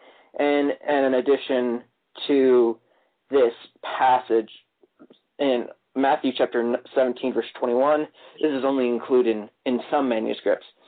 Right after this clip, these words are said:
It says, it adds, "This kind does not come out by anything but prayer and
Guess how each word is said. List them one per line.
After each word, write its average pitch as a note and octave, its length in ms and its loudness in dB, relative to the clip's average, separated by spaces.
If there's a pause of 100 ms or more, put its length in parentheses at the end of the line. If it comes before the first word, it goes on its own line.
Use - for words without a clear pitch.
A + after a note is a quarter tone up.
(240)
It D3 180 0
says, B2+ 240 4 (540)
it - 160 2
adds, - 300 2 (1200)
"This D#3 160 4 (180)
kind C#3+ 220 0
does B2 100 -10
not C3 220 0
come C3 320 0
out B2 300 0 (120)
by A2+ 180 0
anything B2+ 480 -2
but - 180 -2 (300)
prayer C3+ 480 4
and A#2+ 360 0